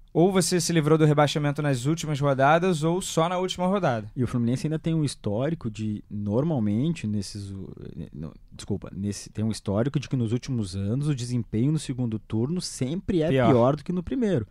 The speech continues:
Speaker 2: O Fluminense vai ter que mudar isso. Ele vai ter que ter agora, pra escapar do rebaixamento, um desempenho superior no segundo turno em relação ao primeiro, coisa que não faz, sei lá, três, quatro anos.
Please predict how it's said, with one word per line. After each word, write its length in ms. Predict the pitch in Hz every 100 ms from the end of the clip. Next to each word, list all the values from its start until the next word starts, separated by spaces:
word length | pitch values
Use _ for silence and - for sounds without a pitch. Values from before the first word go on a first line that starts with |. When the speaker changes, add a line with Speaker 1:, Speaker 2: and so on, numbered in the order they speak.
| - -
Speaker 2:
O 40 | -
Fluminense 280 | 117 110
vai 120 | 135 123
ter 100 | 135
que 100 | 151
mudar 380 | 208 208 220
isso. 260 | 143 110 -
Ele 100 | 101
vai 120 | 98
ter 140 | - 120
que 80 |
ter 200 | - 131
agora, 380 | 120 107 104 110
pra 120 | -
escapar 440 | 104 107 - 98 101
do 80 | 98
rebaixamento, 840 | 95 95 - 92 92 127 185 - - - _ _ - -
um 280 | 113 113
desempenho 440 | 107 110 95 110 123
superior 600 | - 127 139 110 110 143
no 100 | 127
segundo 360 | - 117 113 113
turno 340 | 110 113 143
em 60 | 139
relação 340 | 147 143 139
ao 100 | 147
primeiro, 380 | 190 214 190 117
coisa 220 | 123 127
que 80 | 143
não 120 | 180
faz, 360 | - 123 165 185
sei 160 | 220
lá, 180 | 190 170
três, 300 | - 120 139
quatro 280 | - 170 208
anos. 320 | 156 135